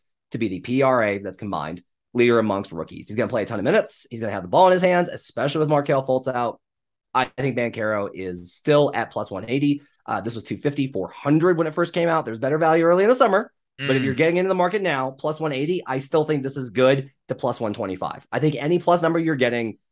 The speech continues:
Speaker 1: I still think there's value on Banchero with the option. If somebody pops out early in the season, you can start hedging at longer numbers. The Rookie of the Year markets are often slow to catch up. Um, real quick on the Magic,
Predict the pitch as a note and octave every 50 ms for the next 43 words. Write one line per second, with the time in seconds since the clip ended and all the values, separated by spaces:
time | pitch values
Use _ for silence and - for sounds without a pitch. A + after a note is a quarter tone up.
0 | _ _ _ _ A#2 A#2+ A#2+ A#2 - - C3+ B2+ B2+ B2+ A#2 A#2+ A#2 A2+ A2+ A2
1 | A2 A2 A2 G#2+ F#2 G#2+ A2 A2+ A2+ G2+ G2 - C3 C3 C#3+ D#3+ F3 F#3 F#3 -
2 | _ _ D3 D#3 D#3 E3+ F3 F3 F3 F3 - F#3+ F3 D#3 A#2 A#2 - - D#3+ F3
3 | F3 F3 E3 B2+ - _ - - - C3+ D#3+ - - E3 D#3 C#3+ C3+ C#3+ C#3+ C#3+
4 | C#3+ C#3+ C#3+ C#3 C#3+ C3+ C#3 C3+ C#3 B2 A2+ A2+ A#2+ - - C3 B2 - B2 B2
5 | A#2+ B2+ C3 B2+ A#2+ - _ _ _ - - C3+ B2+ B2 B2 B2+ B2 B2+ B2 A#2
6 | A2 A2+ A#2 B2 C3+ C3 C3 - _ _ _ _ _ _ _ _ _ - B2+ B2
7 | A#2+ C#3 B2 A#2 C#3 E3+ E3+ G3+ F3+ D#3+ C#3+ C3+ C#3 D3 D3+ D#3 D3 D#3+ D#3 E3+
8 | B2+ - A2+ E2+ D#2 A#2 A#2+ - - G#2 G2+ - - - G2+ G#2 F#2+ F#2+ - G#2+
9 | F2 - - F2+ F2 - _ _ _ - A#2+ A#2+ A2+ A2 G2+ - - - A2+ B2
10 | D3+ F3 E3+ E3+ F3 D#3 D#3+ D#3+ E3 E3 E3 E3 F3+ F3 -